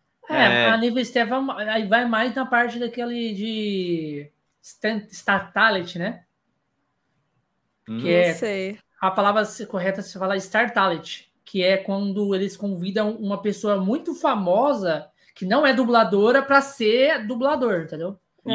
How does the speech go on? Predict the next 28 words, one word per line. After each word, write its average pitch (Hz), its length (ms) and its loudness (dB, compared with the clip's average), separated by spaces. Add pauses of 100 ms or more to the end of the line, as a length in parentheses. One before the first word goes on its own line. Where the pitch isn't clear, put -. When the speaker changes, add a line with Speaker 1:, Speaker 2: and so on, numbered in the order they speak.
(120)
Speaker 3:
É. - 20 2
Speaker 1:
dublar 165 260 8
Speaker 2:
Isso. 233 80 8
Speaker 1:
aquele 240 180 0
personagem. 220 680 -4 (640)
Speaker 2:
Exatamente. 113 840 -4 (420)
Mas 113 240 2
o 123 100 2
cu-, 117 300 -2
você 113 260 0
precisa 127 460 -2
ter 151 80 2
o 147 100 6
Speaker 1:
É - 40 -6
Speaker 2:
curso 131 160 -2
Speaker 1:
tipo 262 140 0
Speaker 2:
de 277 60 2
Speaker 1:
igualzinho. 269 380 4
Speaker 2:
dublagem. 208 300 -8 (1600)
Speaker 1:
O, 226 160 -2
o - 20 -10
cúmulo 320 480 2
da, 262 160 4
do 233 260 -4
Star 240 300 -2
Talent 233 380 -2
foi 247 260 -2
o, 247 500 0